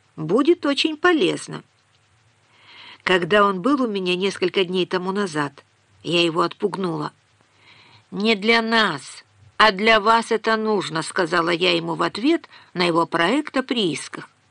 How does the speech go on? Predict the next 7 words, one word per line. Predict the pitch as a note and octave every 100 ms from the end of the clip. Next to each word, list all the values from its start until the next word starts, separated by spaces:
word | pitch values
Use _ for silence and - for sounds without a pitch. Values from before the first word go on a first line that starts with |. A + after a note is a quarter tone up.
| _ _ _ - _ - -
Он | G3+ D4
на | C#4+
минуту | A3+ F#3 E3 G#3 C4
вздрогнул. | B3 F3+ E3 D3 C3+ C#3+ - _ _ _ _ _ _ _ _ - _
Потом | - D#3 - G3+ F#3
так | G3 F#3 E3+
завилял. | E3+ D#3+ E3 E3 C4+ C#4 C#3+